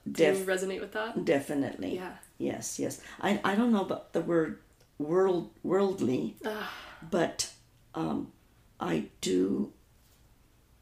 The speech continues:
Speaker 2: probably if I hadn't gotten married, I would be traveling, traveling,
Speaker 1: <laughs>
Speaker 2: traveling. And I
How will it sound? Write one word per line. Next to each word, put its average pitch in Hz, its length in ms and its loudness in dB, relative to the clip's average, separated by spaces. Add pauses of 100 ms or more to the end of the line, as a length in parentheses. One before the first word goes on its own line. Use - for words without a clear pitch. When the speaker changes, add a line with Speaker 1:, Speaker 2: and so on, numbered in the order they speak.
(460)
Speaker 2:
probably 208 440 6
if 170 140 -2
I 170 60 0
hadn't 170 260 0
gotten 160 260 -2
married, 151 280 -2
I 147 60 -4
would 143 140 -6
be 143 120 -4
traveling, 151 560 -2
traveling, 131 460 4
Speaker 1:
<laughs> - 80 -6
Speaker 2:
traveling. 262 760 -2 (540)
And 156 320 0
I 151 180 -6